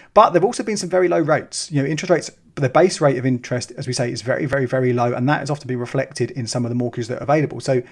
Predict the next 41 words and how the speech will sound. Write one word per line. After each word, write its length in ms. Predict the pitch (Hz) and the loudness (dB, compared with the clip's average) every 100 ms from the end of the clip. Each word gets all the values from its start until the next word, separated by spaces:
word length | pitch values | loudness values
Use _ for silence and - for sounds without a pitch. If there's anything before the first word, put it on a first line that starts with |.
| - _ _ - | -20 _ _ -6
if 180 | 147 127 | -4 -2
you, 220 | 120 - - | -4 -6 -4
you 120 | 147 | -2
know, 100 | 110 - _ _ - | -2 -8 _ _ 2
could 180 | - - | 2 4
get 120 | 131 | 4
a 60 | |
mortgage 500 | 113 104 147 185 - - | 2 -2 0 0 -2 -10
or 120 | 127 120 | -4 0
remortgage, 460 | 120 117 110 120 | 0 0 -2 -4
whatever 160 | 131 113 | -4 -4
it 60 | |
might 180 | 113 117 | -4 -4
be, 200 | 117 120 - - - | -6 -8 -14 -20 -14
it 160 | - - | -10 -2
could 160 | 180 | 0
be 140 | 180 139 | 2 0
a, 80 | - | 2
you 100 | 120 | -2
know, 80 | 110 | -2
a 60 | 123 | -6
great 340 | 120 135 143 | 0 0 2
time 200 | 147 127 | 0 2
and 80 | 123 | 0
still 320 | - 185 147 | 2 4 4
a 40 | 127 | 2
good 160 | 139 | -4
time 240 | - 139 120 | 0 0 0
to 80 | - | -2
kind 140 | 123 | -4
of 140 | 113 | -4
bring 400 | - 120 143 135 | -4 0 4 4
down 360 | 135 127 113 104 - - - | 4 0 -2 -6 -16 -20 -14
exactly 320 | 117 131 123 | 0 0 0
how 180 | 107 123 | -2 -2
much 280 | 120 - - | -2 -4 -2
you're, 180 | 117 113 | -4 -4
you're, 220 | 120 123 | -6 -6
you're 140 | 131 117 | -6 -4
paying 320 | 127 113 113 | -4 -4 -6
on 240 | 113 113 | -8 -10